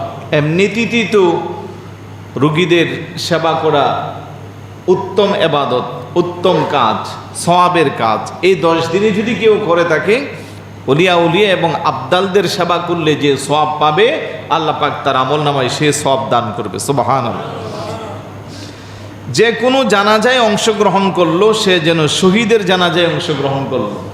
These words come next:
অন্য বছর, অন্য সময় যতটা খামখেয়ালি করি, এই দশ দিনের ভিতরে যদি সুযোগ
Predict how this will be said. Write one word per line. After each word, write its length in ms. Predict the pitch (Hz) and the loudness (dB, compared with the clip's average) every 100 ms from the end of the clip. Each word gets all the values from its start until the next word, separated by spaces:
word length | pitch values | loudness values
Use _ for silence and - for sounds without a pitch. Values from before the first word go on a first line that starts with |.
| - - 104 - - - - - - - - | -14 -12 -12 -10 -10 -10 -10 -8 -10 -10 -4
অন্য 240 | 127 135 | 0 2
বছর, 400 | 165 175 185 208 | 4 2 2 2
অন্য 360 | 208 170 165 165 | 2 2 2 0
সময় 300 | 175 190 202 | 2 2 2
যতটা 380 | 165 156 180 185 | 0 0 0 0
খামখেয়ালি 560 | 156 170 151 180 180 | 0 0 0 2 2
করি, 360 | 170 151 180 - - - - - - - - | 0 0 0 -2 -8 -12 -14 -16 -16 -16 -6
এই 220 | 143 175 190 | 0 2 2
দশ 260 | 165 160 131 | 2 2 2
দিনের 260 | 196 208 214 | 0 2 2
ভিতরে 360 | 190 190 196 | 0 0 2
যদি 280 | 180 175 170 | 2 2 2
সুযোগ 340 | - 185 190 | 2 0 2